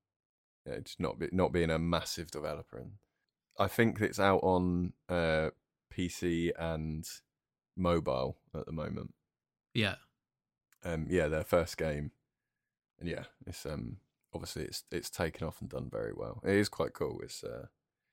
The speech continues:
Speaker 1: just got a very, like, addictive loop.
Speaker 2: Yeah, it, it looks like one of those games where you just, you think you're done and it's like, "Oh, just do one more. Just do one more round." Elden Ring got multiplayer.
Speaker 1: <laughs> I was, mate, I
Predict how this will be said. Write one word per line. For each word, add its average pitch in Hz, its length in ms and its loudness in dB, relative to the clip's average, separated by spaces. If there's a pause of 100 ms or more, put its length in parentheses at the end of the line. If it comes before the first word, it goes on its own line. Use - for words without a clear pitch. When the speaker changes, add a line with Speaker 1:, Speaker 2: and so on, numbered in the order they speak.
(260)
Speaker 1:
just - 200 -8
got 78 160 0
a 78 40 -6
very, 80 220 2
like, 78 220 2
addictive - 500 -6
loop. 78 240 -4 (460)
Speaker 2:
Yeah, 110 280 4
it, 107 140 -6
it 120 140 -4
looks 123 260 -2
like 107 160 0
one 101 160 -4
of 95 100 -4
those 95 260 -4
games 92 760 -8
where 90 380 -4
you 90 180 -10
just, - 360 -6 (300)
you 113 100 -6
think 110 240 -2
you're 104 80 -6
done 98 280 -4
and 85 120 -8
it's - 180 -18
like, 76 140 -8
"Oh, 107 180 -4
just - 180 -4
do 90 120 -10
one 82 180 -18
more. 78 160 -20 (140)
Just - 180 -2
do 135 60 -2
one 98 160 -8
more 76 120 -16
round." 76 260 -14 (1120)
Elden 131 280 8
Ring 127 340 4
got 110 300 -2 (800)
multiplayer. 120 880 2
Speaker 1:
<laughs> 160 640 12
I 170 60 12
was, 147 200 8
mate, 131 300 10
I 120 60 8